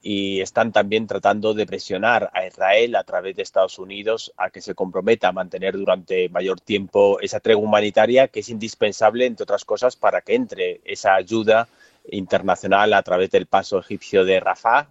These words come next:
porque, eh, debemos, debemos recordar que la población se encuentra en una situación, eh, completamente catastrófica, que en estos ya más de cincuenta días de ofensiva apenas han entrado con cuentagotas algunos camiones, con agua, con alimentos, con medicinas,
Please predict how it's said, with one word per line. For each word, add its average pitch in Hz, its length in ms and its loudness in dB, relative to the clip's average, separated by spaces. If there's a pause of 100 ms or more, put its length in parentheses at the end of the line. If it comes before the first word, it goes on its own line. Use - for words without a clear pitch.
porque, 92 540 -4
eh, 90 240 -10
debemos, 101 460 -4
debemos 98 360 -4
recordar 101 480 2
que 101 120 -2
la 90 120 2
población 90 540 -6
se 95 100 -8
encuentra 92 280 -6
en 98 60 -10
una 95 120 -6
situación, 101 560 -6
eh, 87 320 -10
completamente 98 560 -2
catastrófica, 113 880 0 (440)
que - 80 0
en 107 100 4
estos 120 300 2
ya 120 100 4
más 117 220 4
de 113 80 0
cincuenta 104 560 -2
días 107 240 0
de 107 80 -2
ofensiva 98 680 -4
apenas 107 520 -4
han 101 100 -6
entrado 101 380 0
con 90 160 -10
cuentagotas 95 760 -4
algunos 98 440 -10
camiones, 113 640 -2
con 92 200 -8
agua, 110 380 2
con 95 220 -10
alimentos, 104 600 -4
con 95 180 -6
medicinas, 113 640 0